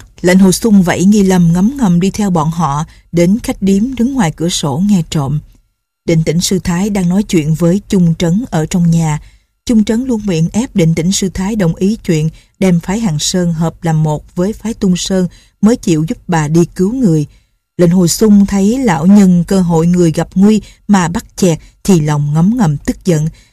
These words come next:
Lại nghe Định Tĩnh sư thái càng nói càng nổi nóng, rồi bà bỏ đi ra khỏi khách điếm.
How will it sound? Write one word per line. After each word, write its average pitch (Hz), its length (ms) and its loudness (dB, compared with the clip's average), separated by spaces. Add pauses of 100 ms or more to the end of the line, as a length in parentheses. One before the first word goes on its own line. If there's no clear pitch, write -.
(200)
Lại 190 120 4
nghe 208 140 4
Định 180 200 2
Tĩnh 190 220 0
sư 208 200 -2
thái 214 260 -4
càng 165 280 -2
nói 180 260 0
càng 160 200 0
nổi 160 160 0
nóng, 202 280 2 (300)
rồi 196 160 -2
bà 180 120 0
bỏ 170 220 -2
đi 214 180 -2
ra 180 160 -4
khỏi - 240 -8
khách - 260 -12
điếm. 185 200 2